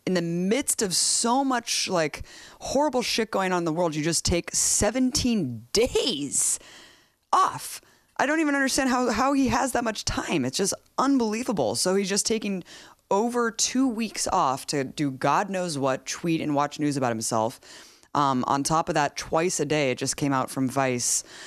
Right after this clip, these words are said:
just came out that twice a day he's given, like, a propaganda packet, like a, a manila envelope of just, like, all the positive tweets about him, um, lower thirds on, on Fox News that are praising him, different headlines that praise him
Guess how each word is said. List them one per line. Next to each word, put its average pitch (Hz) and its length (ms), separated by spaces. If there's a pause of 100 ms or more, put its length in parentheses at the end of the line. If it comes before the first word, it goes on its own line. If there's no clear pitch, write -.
(400)
just - 180
came 196 100
out 175 100
that 165 120
twice 185 300
a 208 40
day 180 140
he's 156 200
given, 165 260
like, 170 160
a 143 80
propaganda 160 960 (320)
packet, - 580 (640)
like - 140
a, 139 180
a 151 60
manila 165 640
envelope 170 380
of 147 120
just, 156 220
like, 143 160 (100)
all 175 240
the 180 100
positive 180 680
tweets - 460
about 214 260
him, 214 540 (360)
um, 156 360
lower 175 420
thirds 175 600
on, 143 280
on 143 260
Fox 143 440
News 208 540
that 160 100
are 139 100
praising 196 520
him, 170 440
different 165 280
headlines 151 500
that 143 180
praise 135 340
him 127 240